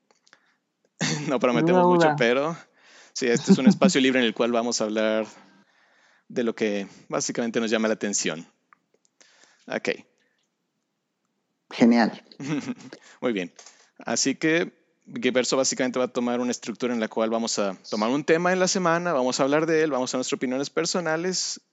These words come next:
Speaker 1: y vamos a discutir, pelear o incluso reírnos. Así que
Speaker 2: <laughs>
Speaker 1: vamos a comenzar con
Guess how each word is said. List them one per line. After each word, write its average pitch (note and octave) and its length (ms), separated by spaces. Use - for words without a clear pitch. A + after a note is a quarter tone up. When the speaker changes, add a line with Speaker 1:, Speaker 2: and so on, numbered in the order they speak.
Speaker 1:
y G2+ 220
vamos C#3 240
a B2 40
discutir, A#2 600
pelear A#2 480
o A2+ 40
incluso A2 460
reírnos. E2 640
Así - 240
que E3+ 380
Speaker 2:
<laughs> - 140
Speaker 1:
vamos C3 220
a C#3 40
comenzar C3 720
con C#3+ 380